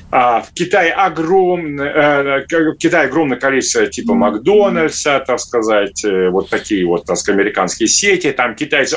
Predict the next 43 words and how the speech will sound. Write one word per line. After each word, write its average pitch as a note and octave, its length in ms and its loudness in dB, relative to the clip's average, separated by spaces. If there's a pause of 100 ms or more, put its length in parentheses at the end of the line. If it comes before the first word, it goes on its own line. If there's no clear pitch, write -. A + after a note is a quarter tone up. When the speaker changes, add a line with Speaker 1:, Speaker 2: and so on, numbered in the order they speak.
Speaker 1:
очень D#3+ 380 2
любят G2+ 420 -4
есть A#2+ 460 -2 (340)
эту C#3 240 0
ужасно A2+ 520 0
вредную F#2 520 -2
продукцию, C#3+ 840 0
да. A#2 320 0 (520)
Значит, B2+ 460 0
э, A#2+ 100 2
несмотря A#2 360 0
на G#2+ 40 -8
то, B2+ 120 0
что - 140 -2
у - 20 0
них A2 180 -2
великая A#2+ 400 2
китайская G#2 640 0
кухня, F#2 540 -4 (420)
э, G2 140 0
я C3 160 2
много B2+ 260 0
раз B2+ 160 0
там C3+ 240 -2
был, F#3+ 320 2
там, C#3+ 340 -2
так B2+ 120 -2
сказать, A#2 240 -4
всё C3+ 180 -2
забито C3+ 520 0
там A#2+ 340 0
и G#2+ 40 -2
так A#2+ 140 -4
далее. G2 180 -4
Ну, F#3 60 -4
потому F#3+ 320 0
что, - 380 -10
э, D3 180 4
когда D#3+ 220 2
люди D3+ 200 2
едят D3+ 340 0
в - 20 -6
Макдональдсе, D3 800 0